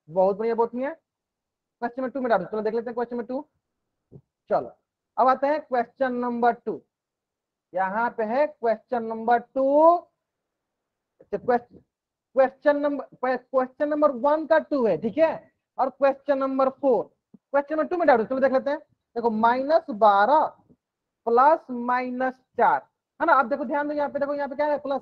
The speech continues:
है, तो plus minus, minus बारह और plus minus minus चार। बताओ, दोनों समान चिन्ह क्या करते हैं, जोड़ देते हैं। चलो, जोड़ दो,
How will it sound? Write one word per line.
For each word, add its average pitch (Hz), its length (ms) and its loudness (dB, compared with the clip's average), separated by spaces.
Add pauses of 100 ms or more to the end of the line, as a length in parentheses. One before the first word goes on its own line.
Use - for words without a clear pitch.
है, 180 80 -6
तो - 320 -18
plus 285 300 -2
minus, 294 380 -2 (440)
minus 208 540 -2
बारह 269 460 0 (360)
और 220 80 -6
plus 285 320 -2
minus 285 360 -2 (200)
minus 233 500 -4 (180)
चार। 147 200 -8 (240)
बताओ, 294 160 4
दोनों 311 240 -2
समान 302 460 -2
चिन्ह 311 220 -8
क्या 302 140 0
करते 302 260 -2
हैं, 247 220 -4
जोड़ 247 240 4
देते 180 160 -12
हैं। 196 80 -2
चलो, 262 160 0
जोड़ 285 220 4
दो, 320 180 4